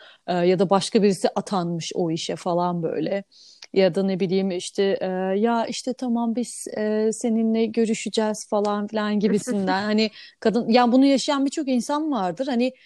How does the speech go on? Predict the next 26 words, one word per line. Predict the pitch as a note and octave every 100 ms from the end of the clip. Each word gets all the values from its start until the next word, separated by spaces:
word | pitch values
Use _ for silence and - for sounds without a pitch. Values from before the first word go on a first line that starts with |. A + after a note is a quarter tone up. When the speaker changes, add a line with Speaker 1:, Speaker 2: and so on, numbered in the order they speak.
| _ G#3
Speaker 1:
ve | C4
bu | C#4 C#4
bizim | C4+ D4
elimizde | C#4+ C#4+ C#4 D#4
olan | C4+ C#4 C4+
bir | B3+
şey | - C#4
değil, | D4+ G3
anladın | G#3 C4 F4+
mı? |
Yani | A3+ G3+ F3+
doğurgan | A#3 C4 A#3 C#4 C4+
varlıklarız | A#3 F#3+ F#3 - E3 E3 -
yani, | F3 E3 E3+
doğuruyoruz | G3+ G3+ A3 C4 F#3+ F3+ A#3+
hani. | F3+ A3+
Speaker 2:
<laughs> | - C#4+ - - -
Speaker 1:
E, | F3+ E3+ E3+ E3 G#3
ve | B3+
hani, | B3 B3 B3 -
e, | G3 F#3+ F#3+ F#3 F#3 - _ -
çalışmak | - A3+ G#3+ C4+ C4 A#3
zorundasın. | A#3 G3 F#3 F3+ - G3
İşte | - - A3+
ne | A#3
bileyim | A3+ A#3+